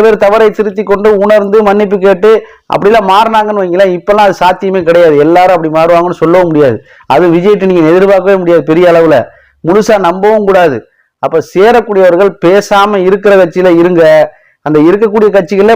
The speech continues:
பல விஷயங்கள் நடந்து கொண்டிருக்கிறது, பல தவறு நடந்து கொண்டு இஸ்லாமியர்களுக்கு எதிராக இருந்து செய்து கொண்டிருக்கிறார்கள். அதை கண்டிக்க முடியாமல் கூட சில பேர் அந்த கட்சியிலே பயணித்துக் கொண்டிருக்கிறார்கள்.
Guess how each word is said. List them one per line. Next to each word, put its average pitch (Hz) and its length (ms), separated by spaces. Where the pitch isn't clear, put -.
பல 190 100
விஷயங்கள் 196 360
நடந்து 180 220
கொண்டிருக்கிறது, 156 520
பல 160 80
தவறு 185 220
நடந்து 180 200
கொண்டு 170 220
இஸ்லாமியர்களுக்கு 175 520
எதிராக 180 340
இருந்து 175 280
செய்து 175 200
கொண்டிருக்கிறார்கள். 170 560
அதை 165 120
கண்டிக்க 185 380
முடியாமல் 180 360
கூட 202 120
சில 170 140
பேர் 196 160
அந்த 175 140
கட்சியிலே 180 360
பயணித்துக் 180 340
கொண்டிருக்கிறார்கள். 156 580